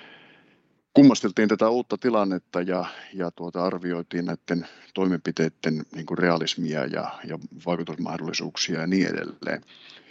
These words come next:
Mutta jos näin tapahtuu, niin silloinhan se tarkoittaa sitä, että, että sillä Suomen puolella ei ehkä, ei ehkä olekaan enää semmoisia määriä niitä, niitä kaloja, jos ne sieltä, sieltä alaosalta hyvinkin tehokkaasti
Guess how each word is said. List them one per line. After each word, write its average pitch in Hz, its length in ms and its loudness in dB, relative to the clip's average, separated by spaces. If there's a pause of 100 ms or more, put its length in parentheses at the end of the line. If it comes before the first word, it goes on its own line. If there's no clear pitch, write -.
(460)
Mutta 104 240 4
jos 107 180 6
näin 127 200 4
tapahtuu, 113 460 0
niin 85 80 -6
silloinhan 95 260 -8
se 92 80 -10
tarkoittaa 90 500 -6
sitä, 92 380 -4
että, - 280 -10 (180)
että 85 220 -14
sillä 90 200 -8
Suomen 98 340 0
puolella 87 480 -4
ei 87 180 -2
ehkä, 82 320 0 (160)
ei 90 140 -2
ehkä 87 260 -2
olekaan 113 520 -2
enää - 240 -10
semmoisia - 360 -12
määriä - 440 -8
niitä, - 280 -14 (380)
niitä 87 200 -12 (240)
kaloja, 82 300 -4
jos - 160 -6
ne 85 60 -6
sieltä, 85 260 -8
sieltä 87 280 0
alaosalta 92 580 0
hyvinkin 92 340 0
tehokkaasti - 480 -6